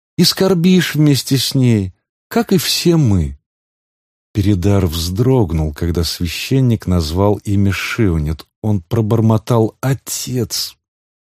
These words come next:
и снова попытался двинуться вперёд, но не смог сойти с места. Ноги не слушались его. Он не мог заставить себя ни на шаг приблизиться к завёрнутому в саван телу,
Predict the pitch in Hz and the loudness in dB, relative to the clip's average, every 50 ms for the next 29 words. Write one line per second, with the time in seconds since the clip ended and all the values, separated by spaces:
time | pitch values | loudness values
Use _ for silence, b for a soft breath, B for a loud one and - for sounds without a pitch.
0 | _ _ _ _ _ - - 151 - - - - 170 180 185 180 170 160 117 - | _ _ _ _ _ -4 -4 -2 0 0 -2 2 4 4 4 6 4 2 2 0
1 | 170 156 - - 160 - _ - - 190 180 156 123 101 - - - 120 110 120 | -2 -2 0 0 -2 -2 _ -2 0 2 2 2 2 0 -2 0 -2 0 0 0
2 | 135 151 170 160 139 120 95 - - - 101 - _ - 139 156 165 190 202 196 | 2 4 4 6 6 4 2 0 -2 -4 -4 -4 _ 0 2 2 4 4 4 2
3 | - - b b b b b _ _ _ _ _ _ _ _ _ - 110 113 127 | 0 -4 b b b b b _ _ _ _ _ _ _ _ _ 0 4 4 6
4 | 143 139 143 147 135 - - - 139 120 113 110 - - - - 95 85 - - | 6 6 6 6 4 4 2 2 4 4 4 4 2 0 -2 0 0 0 0 -2
5 | 87 - - - 92 85 87 78 - - - - 71 - _ _ _ _ _ _ | -4 -2 -2 0 0 0 0 0 -2 -6 -8 -10 -14 -14 _ _ _ _ _ _
6 | _ _ _ - 98 101 117 123 117 113 123 123 123 135 127 - - - - 135 | _ _ _ -2 2 4 4 4 4 4 4 6 6 4 4 2 0 2 2 4
7 | 135 131 123 113 101 90 - - 78 73 78 76 - - - - 80 76 73 73 | 4 4 4 4 2 0 -2 -6 -6 -6 -6 -6 -8 -10 -10 -8 -8 -8 -6 -8
8 | 73 73 73 _ _ _ _ _ _ _ - 98 107 113 120 120 123 127 135 139 | -10 -10 -14 _ _ _ _ _ _ _ -2 2 4 4 6 6 6 6 6 6
9 | 143 143 143 147 139 120 107 104 95 104 110 101 - - - - 135 123 110 110 | 6 6 6 4 4 2 2 2 2 2 2 2 0 -2 0 0 2 4 4 2
10 | 101 - - - - 113 113 117 131 123 117 113 113 117 123 123 120 - - - | 2 0 -2 0 0 0 2 4 4 4 6 6 6 4 4 2 0 -2 -2 0
11 | 139 131 107 - - - 104 104 95 92 110 123 143 139 117 127 110 - - 123 | 0 0 0 -4 -4 0 0 0 2 2 2 4 4 4 4 2 0 2 0 0
12 | 101 90 92 85 87 110 113 110 113 123 127 123 113 107 104 92 - 101 101 98 | 0 0 -2 0 2 2 2 4 4 4 4 4 4 2 2 2 2 2 2 2
13 | 90 - - - - - 117 117 113 107 107 110 104 - - - - 123 117 107 | 0 0 -4 -4 -2 0 0 2 2 2 2 2 0 -2 -4 -4 0 2 2 4
14 | 98 87 87 80 | 4 2 0 -4